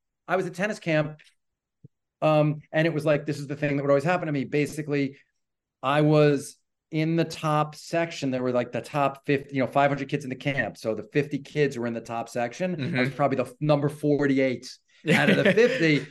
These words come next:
Speaker 1: But all the kids in the top section got to just hit with John for ten minutes, you know?
Speaker 2: Ah, yeah, yeah, yeah.
Speaker 1: And so I got this, like, little moment. And because I was a wise ass who was gonna become what I became,
Speaker 2: <laughs>
Speaker 1: I said to John,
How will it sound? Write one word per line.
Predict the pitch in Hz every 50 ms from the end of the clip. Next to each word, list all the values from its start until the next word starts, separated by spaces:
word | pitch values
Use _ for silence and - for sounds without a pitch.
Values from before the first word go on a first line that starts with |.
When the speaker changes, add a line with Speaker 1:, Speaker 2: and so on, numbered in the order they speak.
| - - - - -
Speaker 1:
But | - 202 - -
all | - 165 175 196 214 214
the | 214 196
kids | - - 190 165 156
in | 151
the | 156 147
top | - 147 143 139 -
section | - - - 127 - - 151 127
got | 120 127 120 120
to | - 117
just | - 120 120 - -
hit | - 135 151 147 -
with | 131 123 -
John | - 147 165 190 180 160 139 127
for | - - 120
ten | - 120 113 101 104
minutes, | 104 104 113 113 - - -
you | - - -
know? | -
Speaker 2:
Ah, | 107 107 107 107 107 104 104
yeah, | 107 110
yeah, | 117 117 117 113
yeah. | 110 110
Speaker 1:
And | - 180 165 -
so | - - - 196 175 160
I | 156 165
got | 156 - 170 165 180 175 - -
this, | 165 160 156 156
like, | 165 156 143 139 123
little | 135 143 151 147 147 147 135
moment. | 139 151 170 165 156 151
And | - 131
because | 139 - 143 156
I | 147
was | 135 135 127
a | 113
wise | 110 117 131 143 151 147 117
ass | 123 113 110 110 -
who | 120
was | 113 -
gonna | 120 113
become | 110 113 - 113 107
what | 110 107
I | 107 104
became, | 90 - - 156 180 170 139 113 113 -
Speaker 2:
<laughs> | 147 139 - - 156 139 - - 160 131 -
Speaker 1:
I | 156 165 175 180 180
said | - - 185 175 170 170
to | 165
John, | 139 117 160 170 180 175 165 151 147 143 143 - -